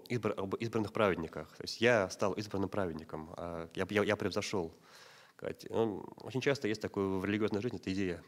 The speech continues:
избранных праведников. То есть праведников, которые, э, достигли, да, и к-, и которые выиграли к-, какой-то квест, а все остальные пускай горят в аду. Там,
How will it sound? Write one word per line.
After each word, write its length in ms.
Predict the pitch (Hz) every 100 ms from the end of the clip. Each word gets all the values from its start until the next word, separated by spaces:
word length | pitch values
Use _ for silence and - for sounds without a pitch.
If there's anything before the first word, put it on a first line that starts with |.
| -
избранных 300 | 110 98 92
праведников. 520 | 110 92 80 - - - - -
То 60 |
есть 180 | - - - - - -
праведников, 460 | 120 131 117 104 -
которые, 400 | 98 101 98 98 - - - - - -
э, 280 | 95 85 -
достигли, 680 | 98 110 - 147 123 90 73 - - -
да, 240 | 95 98 110
и 100 | -
к-, 120 | -
и 100 | 104
которые 360 | 107 120 113
выиграли 480 | 107 123 104 85 82 - -
к-, 240 | - -
какой-то 300 | 110 107 104
квест, 440 | - 143 151 - - - -
а 100 | 104
все 140 | - 120
остальные 500 | - 120 143 123 95
пускай 280 | - - 110
горят 220 | 107 101
в 60 |
аду. 260 | 104 101 82 -
Там, 280 | 80 80